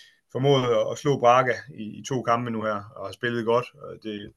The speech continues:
spillet går fremad, og Braga er jo heller ikke et, et dårligt hold. Fik uafgjort, øh, mod Benfica i den hjemlige turnering og sådan, så, så det ser vi jo egentlig positivt på. Og så har vi den her kamp mod Nexe,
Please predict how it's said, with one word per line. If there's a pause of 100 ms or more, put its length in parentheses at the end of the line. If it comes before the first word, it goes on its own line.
(280)
spillet
går
fremad,
og
Braga
er
jo
heller
ikke
et, (160)
et
dårligt
hold.
Fik
uafgjort,
øh,
mod
Benfica
i
den
hjemlige
turnering
og
sådan,
så, (440)
så
det
ser
vi
jo
egentlig
positivt
på.
Og
så
har
vi
den
her
kamp
mod
Nexe,